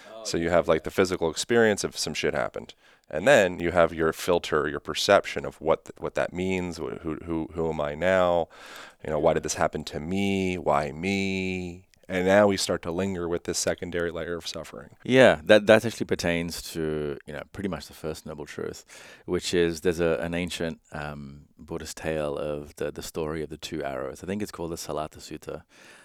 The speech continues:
Speaker 1: Um, and the story goes that, uh, the Buddha spoke to one of his disciples, and he was essentially getting him to stop ruminating on what he was suffering on.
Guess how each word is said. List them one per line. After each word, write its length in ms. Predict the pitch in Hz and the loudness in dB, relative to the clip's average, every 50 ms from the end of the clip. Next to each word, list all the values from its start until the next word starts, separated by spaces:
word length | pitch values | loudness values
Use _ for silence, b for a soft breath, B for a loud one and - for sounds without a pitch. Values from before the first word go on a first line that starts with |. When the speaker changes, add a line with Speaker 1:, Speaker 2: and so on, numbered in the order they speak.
| B B _ | B B _
Speaker 1:
Um, 380 | - 80 82 82 80 80 80 - | -4 -2 0 0 0 -2 -4 -6
and 160 | - 87 90 87 | -6 -4 -4 -4
the 40 | |
story 320 | 80 - - 107 101 95 90 | -4 2 4 4 6 6 4
goes 500 | 82 87 82 80 76 73 85 - - - - | 2 0 0 0 -2 -4 -6 -10 -14 -10 -6
that, 260 | - 73 73 71 69 - _ _ _ _ _ | -4 -2 -2 -4 -4 -8 _ _ _ _ _
uh, 320 | - 71 67 67 67 67 76 | -16 -14 -12 -12 -12 -12 -14
the 100 | 80 78 | -14 -6
Buddha 400 | 82 87 82 85 82 82 80 - - - | -6 -2 0 0 0 0 0 -2 -6 -14
spoke 380 | - - - 80 78 78 - | -20 -8 -6 -6 -6 -6 -8
to 300 | - - 80 78 76 76 | -12 -10 -8 -8 -8 -6
one 160 | 73 76 76 | -6 -8 -8
of 80 | 76 71 | -8 -10
his 120 | 73 71 | -10 -12
disciples, 680 | - - - - - 64 65 - - 64 65 - - - | -12 -12 -12 -10 -10 -10 -10 -10 -10 -10 -10 -10 -12 -14
and 240 | 69 64 64 65 - B B B B B B B B B B B B B | -14 -14 -14 -16 -20 B B B B B B B B B B B B B
he 120 | _ - 113 | _ 0 2
was 100 | 113 101 | 2 2
essentially 460 | 98 - - 127 127 - - 120 104 | 2 4 4 4 4 4 4 2 4
getting 260 | 98 110 95 98 92 | 6 6 6 6 6
him 160 | 87 95 90 85 | 2 -2 -4 -4
to 60 | - | -6
stop 300 | - - - 85 76 - | -10 -6 -6 -6 -6 -6
ruminating 720 | 78 78 80 85 85 87 82 80 76 73 71 71 67 69 67 - | -8 -6 -6 -6 -4 -4 -4 -4 -6 -6 -6 -8 -8 -10 -12 -12
on 360 | - 73 71 69 67 67 67 | -12 -10 -10 -10 -10 -12 -12
what 140 | 73 73 76 | -10 -8 -8
he 60 | 71 | -6
was 120 | 73 73 | -6 -8
suffering 380 | - - - - - 69 - - - | -8 -8 -8 -10 -10 -12 -14 -12 -12
on. 280 | - - - - - | -14 -14 -14 -16 -18